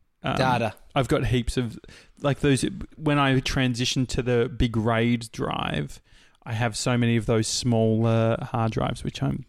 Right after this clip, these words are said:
Speaker 1: not using, so maybe you could use them. But, um,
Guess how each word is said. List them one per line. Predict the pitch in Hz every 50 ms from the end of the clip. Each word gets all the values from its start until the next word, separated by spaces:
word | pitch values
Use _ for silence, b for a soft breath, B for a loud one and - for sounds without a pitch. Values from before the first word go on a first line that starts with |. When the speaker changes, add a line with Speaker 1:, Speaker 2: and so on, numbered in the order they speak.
| - 160 - -
Speaker 1:
not | 151 139 -
using, | - 143 143 143 156 - 131
so | - - 131
maybe | 123 117 117 110 110
you | 110
could | 113 117 110
use | 113 110 -
them. | 120 113 107 B B B B B B B B B -
But, | 131 123 120
um, | 120 117 113 113 113 117 -